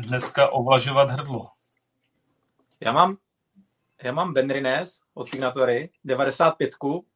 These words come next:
Speaker 2: rok destilace a má pětadvacet let krásných a čtyřicet devět celých sedm procent.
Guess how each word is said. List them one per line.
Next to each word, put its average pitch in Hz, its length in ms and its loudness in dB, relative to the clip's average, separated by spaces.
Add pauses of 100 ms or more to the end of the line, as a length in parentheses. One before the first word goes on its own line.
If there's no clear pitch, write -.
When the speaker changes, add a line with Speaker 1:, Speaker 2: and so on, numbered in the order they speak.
(1200)
Speaker 2:
rok 135 160 -4
destilace 135 680 0
a 123 1040 2 (300)
má 123 120 0
pětadvacet 131 560 -2 (240)
let 120 200 -4
krásných 123 520 -4
a 127 60 -8
čtyřicet 131 400 -4
devět 120 220 0
celých 127 180 -8
sedm 123 200 -8
procent. 113 440 -6